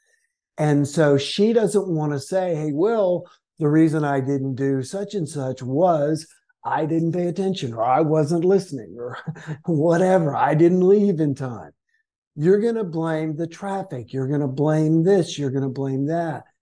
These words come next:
You're gonna complain about, "Oh, you know, well, I would have, but."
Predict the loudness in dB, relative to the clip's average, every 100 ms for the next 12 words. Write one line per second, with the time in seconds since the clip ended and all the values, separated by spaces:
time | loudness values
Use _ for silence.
0 | _ 0 2 4 2 0 -4 -6 -4 0
1 | 4 4 4 0 -4 -4 -4 -4 -8 -2
2 | 2 4 4 2 2 2 2 2 2 0
3 | 0 -2 -8 -12 _ _ _ _ _ -18
4 | -10 -8 -8 -8 -10 -14